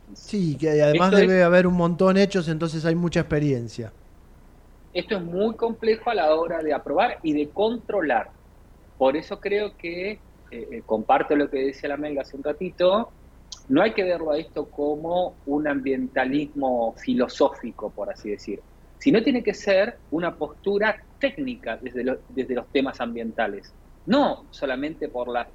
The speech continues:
Speaker 2: filosofía hay que cuidar lo verde y cuidemos esto. Hay que hacer una postura seria de cómo debería ser. Ahora, respecto de los controles... Eh, para mí va a tener que estar la, la sociedad atrás de esto,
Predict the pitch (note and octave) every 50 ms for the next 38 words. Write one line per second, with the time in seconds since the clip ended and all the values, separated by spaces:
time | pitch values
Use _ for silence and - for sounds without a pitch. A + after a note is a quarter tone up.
0 | - - - A#2 A#2+ A#2 - B2 - - D#3+ F3+ F3+ D#3 C#3 - C3 A#2 - B2+
1 | B2 C3 C#3 D3 C#3+ C3+ B2+ B2 C#3 D3 E3+ F#3 E3+ F3 D3 - - B2 A#2 A2+
2 | A#2+ B2 B2+ B2 - - C3 - - - - G#2 G#2+ - - D#3 F3 F3 - F3+
3 | - - G3 G#3 A#3 C4 - - - - - - - C#4 D#3+ D#3+ - - - -
4 | - G3+ F#3+ - - - - - G3 F#3 E3 E3+ E3+ F3 G3 A3+ - - - -
5 | - - - B2 B2 - - E3+ F#3+ G3+ F#3+ D#3 C#3 C3 B2+ B2+ B2+ C3 C#3 C#3+
6 | C3 B2 - - A2 G2 F#2 - - - - - - - - - - - - B2+
7 | B2+ B2 A#2 A#2 A2+ A2+ G2+ G2+ - - B2+ A#2+ - - E3 E3+ - F#3 D3+ C#3
8 | B2 - - - A#2 A2+ A2 - - D3+ G3 A#3 C4+ C4+ B3+ G3 C#3+ A#2 - -
9 | - - - - - - - - - - - - B2 B2 B2 A#2+ A#2+ A#2 A#2 A2+
10 | - - B2+ B2 A#2+ A#2 B2+ D#3 F3+ F#3 D#3+ - - C3 C3+ C#3 - - - -
11 | - - G#3 G#3+ G3+ F3 C#3+ B2 - - - A2+ A2+ A2+ A2+ A2+ A2+ - A#2 A2+
12 | A2 G2+ - - A#2+ A2+ - - A#2 A2+ A#2 A#2+ B2 B2 B2 A#2+ A#2 - - A2+
13 | A#2 - - B2 B2 A#2+ - A#2+ A#2 A#2+ B2 - - - - - A2+ G#2+ G#2+ G#2+
14 | G#2 G2+ G2+ F#2+